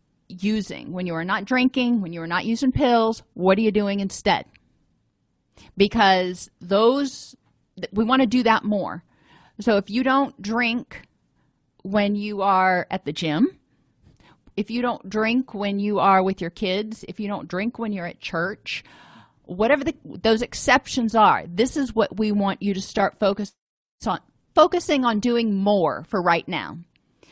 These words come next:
Once you develop stronger coping skills, you'll have a wider repertoire of things that you can do when you start to get upset. But for right now, let's just focus on doing things that conflict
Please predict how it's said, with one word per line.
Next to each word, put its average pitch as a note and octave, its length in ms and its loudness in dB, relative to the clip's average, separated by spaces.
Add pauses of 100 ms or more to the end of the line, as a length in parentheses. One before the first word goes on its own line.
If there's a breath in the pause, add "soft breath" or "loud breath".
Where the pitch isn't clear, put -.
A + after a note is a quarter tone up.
(180 soft breath)
Once C4 240 2
you D#4 60 -4
develop C4 340 0
stronger A#3+ 340 0
coping F#4 440 0
skills, A3 640 0 (1400 loud breath)
you'll A#3 180 4
have A#3 180 4
a G#3+ 60 2
wider A3 320 4
repertoire F#3+ 580 2
of F3 100 -2
things F#3 280 -4
that - 140 -10
you F#3+ 120 -4
can F#3+ 160 -4
do F#3+ 200 0
when F3 160 -6
you F#3 40 -8
start - 260 -2
to F#3 60 -12
get F#3 160 -2
upset. - 520 0
But - 160 -6
for A3+ 100 2
right A#3+ 300 4
now, B3+ 500 2 (540 soft breath)
let's A#3 340 2
just - 300 -6
focus A#3+ 420 0
on G#3 240 2
doing B3+ 380 2
things F#3+ 680 -2 (380 soft breath)
that F#3+ 540 2 (640)
conflict - 840 0